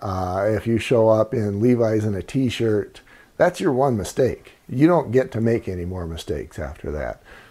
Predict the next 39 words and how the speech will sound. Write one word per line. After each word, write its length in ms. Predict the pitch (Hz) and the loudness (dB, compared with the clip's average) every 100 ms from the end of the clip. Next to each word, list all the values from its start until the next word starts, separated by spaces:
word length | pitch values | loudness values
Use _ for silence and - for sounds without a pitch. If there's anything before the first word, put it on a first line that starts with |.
| _ | _
So 300 | - 117 113 | 2 2 2
show 260 | - 160 | 4 4
up 140 | 147 - | 4 2
professionally. 720 | 120 127 117 95 104 82 76 | -2 0 0 0 -6 -6 -6
Have 320 | 92 117 127 | -2 0 2
a, 220 | 123 113 110 | 2 2 0
you 80 | 110 | -2
know, 120 | 104 | -2
the 120 | 104 | 6
right 200 | 110 - | 6 6
shirt 300 | - 113 107 | 0 2 2
on. 320 | 104 101 104 | 0 -2 -4
Have, 340 | 101 113 107 - | -2 -2 -4 -4
show 160 | 123 | 0
up 160 | 113 131 | 0 0
in 80 | 110 | -2
a 220 | 104 95 - _ | -2 -6 -14 _
truck. 460 | - 107 98 92 - - | -2 0 0 -2 -10 -10
You 120 | 90 | -8
know, 160 | 90 98 | -6 -6
it's, 320 | 101 - - - - - - - - _ _ - | -6 -14 -16 -20 -20 -20 -20 -20 -20 _ _ -2
we 160 | 123 | 2
all 140 | 120 117 | 4 6
have, 380 | 117 110 101 | 4 2 0
uh, 400 | 113 104 104 98 92 | 0 0 -2 -4 -2
there's 240 | 123 120 131 | 2 2 4
ladders 420 | 127 127 117 104 | 6 6 4 0
that 100 | 110 | -4
you 120 | 104 | -4
could 160 | 101 - | -6 -4
put 160 | 113 | -2
in 120 | 101 | -2
any 220 | 104 104 90 | -2 -4 -4
car, 480 | 110 98 87 85 | -2 -2 0 -4
but 420 | 85 92 85 - 113 | -6 -6 -8 -8 -4
you 160 | 110 | -2
lose 220 | 110 110 | 2 0
credibility. 720 | - 104 90 82 67 71 71 85 | 0 -6 -4 -4 -4 -4 -6 -10
So, 340 | - 98 87 | -8 -6 -6